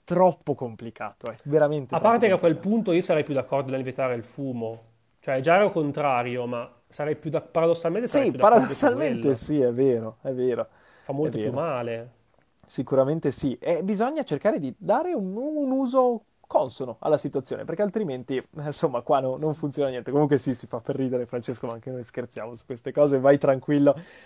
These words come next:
Speaker 1: mi ha fatto tanto, tanto ridere, non preoccuparti. Davide, direi che possiamo passare all'ultimissimo argomento,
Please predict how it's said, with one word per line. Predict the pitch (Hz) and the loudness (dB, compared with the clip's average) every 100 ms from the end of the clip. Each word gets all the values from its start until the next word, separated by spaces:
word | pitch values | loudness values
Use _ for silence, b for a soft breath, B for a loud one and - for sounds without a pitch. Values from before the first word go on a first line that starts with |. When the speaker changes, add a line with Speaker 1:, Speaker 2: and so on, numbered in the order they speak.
| B | B
Speaker 1:
mi | 139 | 2
ha | |
fatto | 139 - | 4 4
tanto, | 131 185 151 151 | 0 -2 -2 2
tanto | 139 131 131 | 2 2 2
ridere, | 123 120 123 | 0 -2 -4
non | 135 131 | -4 -4
preoccuparti. | 131 123 113 - - _ b b b b | -6 -8 -8 -10 -10 _ b b b b
Davide, | - 330 156 123 117 | 2 2 4 0 0
direi | 185 277 214 | 4 4 2
che | 160 | -2
possiamo | 139 151 185 | -4 0 2
passare | 165 196 254 135 | 2 0 4 4
all'ultimissimo | 120 240 277 202 170 - 147 | 4 2 2 -2 -4 -2 0
argomento, | 120 123 113 104 110 196 330 | 0 0 -4 -8 -6 -4 -4